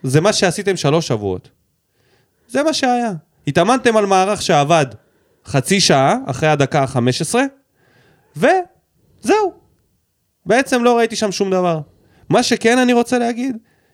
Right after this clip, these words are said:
שאני לא הייתי פותח עם שכטר ורוקאביצה כשני חלוצים, הייתי מנסה לשים ליד רוקאביצה שחקן אחר, או אנסה, או מיכה. הייתי מנסה אחד מהם, כי אם יש לי את רוקאביצה שהוא בשפיץ ו-, ושכטר קצת מאחוריו,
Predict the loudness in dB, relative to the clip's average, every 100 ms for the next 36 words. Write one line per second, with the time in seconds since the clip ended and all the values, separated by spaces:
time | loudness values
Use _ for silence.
0 | -8 -2 0 2 2 2 0 -4 -2 0
1 | 0 -2 -2 -4 -2 -2 0 0 -2 -2
2 | -4 -10 -8 -6 -4 -4 -6 -2 -4 -4
3 | _ _ _ _ -6 -2 0 2 2 2
4 | 0 0 0 0 2 0 2 2 2 -2
5 | -2 -6 -6 -6 -4 -4 -4 -6 -6 _
6 | _ _ _ 0 2 2 0 -2 -2 -6
7 | _ _ _ _ _ -2 0 0 -2 -4
8 | -10 _ _ _ _ -6 -2 -2 0 -2
9 | 0 -2 0 0 2 2 2 -2 -6 -2
10 | -2 -2 -4 0 0 0 -2 -2 -2 -2
11 | -2 -4 -4 -2 -2 -4 -4 -6 -4 -2
12 | -2 -2 -6 -4 -6 -4 -6 -8 -8 -2
13 | 0 0 -2 -2 0 0